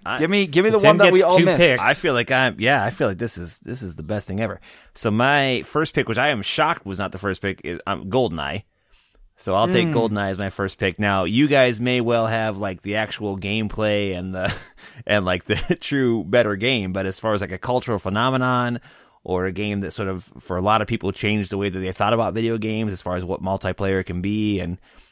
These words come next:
Speaker 1: and what kind of you can do with that, to me, GoldenEye just was,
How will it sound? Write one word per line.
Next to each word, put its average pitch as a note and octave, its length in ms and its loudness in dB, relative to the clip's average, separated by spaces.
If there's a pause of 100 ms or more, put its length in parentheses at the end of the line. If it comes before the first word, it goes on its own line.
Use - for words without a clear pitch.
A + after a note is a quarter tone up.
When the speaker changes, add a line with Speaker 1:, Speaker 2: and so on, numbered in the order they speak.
Speaker 1:
and F2+ 160 -4
what F#2 140 -4
kind F#2 140 -2
of F#2 100 -2
you F#2 140 -2
can F2 160 -2
do G2+ 120 2
with G#2 140 2
that, G#2 300 0 (140)
to F2+ 100 -6
me, F#2 380 -2
GoldenEye F2 500 -2
just - 260 -8
was, E2+ 460 -8